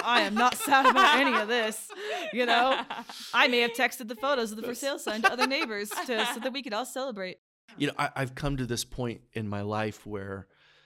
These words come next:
Speaker 3: uh, after some experience and a little bit of practice of, uh, tempering the directness a little bit, I've realized, uh,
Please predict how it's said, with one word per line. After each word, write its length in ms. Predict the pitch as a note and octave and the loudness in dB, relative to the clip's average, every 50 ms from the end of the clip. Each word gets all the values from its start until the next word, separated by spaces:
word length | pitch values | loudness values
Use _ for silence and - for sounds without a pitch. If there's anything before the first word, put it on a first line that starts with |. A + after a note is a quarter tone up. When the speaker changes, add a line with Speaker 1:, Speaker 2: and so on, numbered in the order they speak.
| _ _ _ _ - - | _ _ _ _ -4 -2
Speaker 3:
uh, 180 | A#2 A#2 A#2 - | 0 0 0 0
after 260 | - G3 G#3+ - - A3 | -2 -2 -2 -2 -4 -4
some 220 | - - G#3+ F#3 | -4 -4 -4 -4
experience 960 | F3+ - - - - - C#3+ C#3 C#3+ C#3+ C#3+ C#3 C3 C3+ C3 C3 B2+ C3 - C3 | -6 -6 -6 -8 -6 -4 -4 -2 -2 -2 -2 -4 -4 -4 -4 -4 -4 -6 -4 -4
and 140 | A#2 A2 | -6 -6
a 60 | A2+ A2 | -8 -8
little 240 | G#2+ A2+ B2 B2 | -8 -8 -8 -8
bit 140 | A#2 A2 A2+ | -8 -8 -8
of 100 | A2+ - | -10 -8
practice 680 | - - A2+ A2 A2 - - - A2+ G#2+ - - - | -6 -4 -2 -2 -4 -4 -6 -8 -6 -4 -4 -4 -6
of, 320 | G2+ F#2 F#2+ F2+ - - _ _ _ _ _ _ _ _ _ _ - - | -6 -8 -10 -10 -14 -18 _ _ _ _ _ _ _ _ _ _ -14 -10
uh, 420 | G2+ G2+ G2+ G2+ G2+ G2 G2+ G2+ G2 _ - | -8 -8 -6 -8 -8 -8 -10 -12 -12 _ -16
tempering 640 | - - C3+ B2+ C3 B2+ C3+ C3+ A#2+ A#2+ A#2+ A#2+ A#2 | -10 -6 -6 -4 -4 -4 -4 -4 -4 -4 -4 -6 -6
the 100 | A2+ A2 | -8 -10
directness 760 | F#2 - G#2+ G2+ G2 G2 G#2 - - - G#2+ G#2+ G#2+ - - | -10 -8 -8 -6 -8 -8 -10 -14 -14 -12 -10 -10 -10 -8 -8
a 60 | - | -8
little 240 | G2+ G2+ G2+ G#2 G2+ | -8 -8 -8 -8 -8
bit, 200 | G2+ G#2+ G#2+ - - - - - - - - | -6 -6 -6 -6 -8 -12 -20 -20 -18 -12 -8
I've 140 | - B2+ | -2 0
realized, 320 | C#3+ D#3+ E3+ D#3+ D3 - | 2 2 2 2 2 0
uh, 40 | C3+ | -4